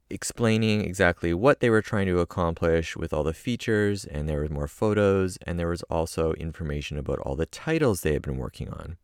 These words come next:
Clearly, they didn't listen to Marv Loco's YouTube channel and Travis Murray,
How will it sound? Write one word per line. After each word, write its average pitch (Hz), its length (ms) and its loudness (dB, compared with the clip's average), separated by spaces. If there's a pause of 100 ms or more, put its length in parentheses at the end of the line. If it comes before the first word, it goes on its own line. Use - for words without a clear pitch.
Clearly, 123 680 10 (260)
they 120 140 8
didn't 135 320 6 (160)
listen 131 420 6
to 107 480 4
Marv 113 340 8
Loco's 101 840 6 (120)
YouTube 101 500 0
channel 92 420 4
and 92 120 2
Travis 95 440 2
Murray, 117 480 4